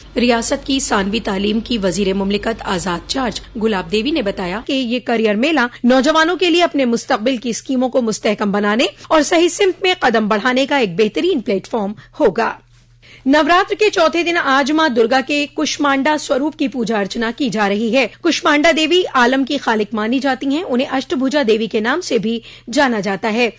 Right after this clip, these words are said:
आज घर घर माता के स्वरूप की पूजा अर्चना की जा रही है। साथ ही अकीदतमंद रियासत के मुख्तलिफ शक्तिपीठों और मंदिरों में सुबह से दर्शन पूजन कर मां कुष्मांडा देवी का आशीर्वाद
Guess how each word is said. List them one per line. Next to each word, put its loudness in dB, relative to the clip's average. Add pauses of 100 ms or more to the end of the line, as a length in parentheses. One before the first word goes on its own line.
(160)
आज 2
घर 0
घर 2
माता 2
के -4
स्वरूप -4
की -2
पूजा -2
अर्चना -4
की -6
जा 2
रही 0
है। 0
साथ 0
ही 2
अकीदतमंद -2 (140)
रियासत 4
के 0
मुख्तलिफ -2
शक्तिपीठों -4
और 0
मंदिरों 0
में 2 (140)
सुबह 2
से 2
दर्शन 2
पूजन -2
कर -2
मां -2
कुष्मांडा -4
देवी 0
का -2 (340)
आशीर्वाद 0